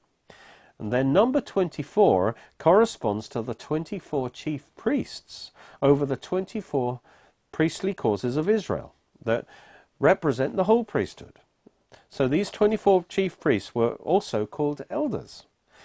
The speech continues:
because they were members of the Sanhedrin. So at the start of the tr-, tribulation,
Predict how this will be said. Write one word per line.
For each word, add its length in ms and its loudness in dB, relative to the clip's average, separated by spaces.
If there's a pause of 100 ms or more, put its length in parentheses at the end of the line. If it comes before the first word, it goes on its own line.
(160)
because 320 -4
they 140 -2
were 160 0
members 420 -6
of 120 -10
the 120 -12
Sanhedrin. 600 -10 (1000)
So 300 4
at 300 0
the 80 -4
start 400 0
of 100 -6
the 80 -4
tr-, 160 -18 (220)
tribulation, 760 2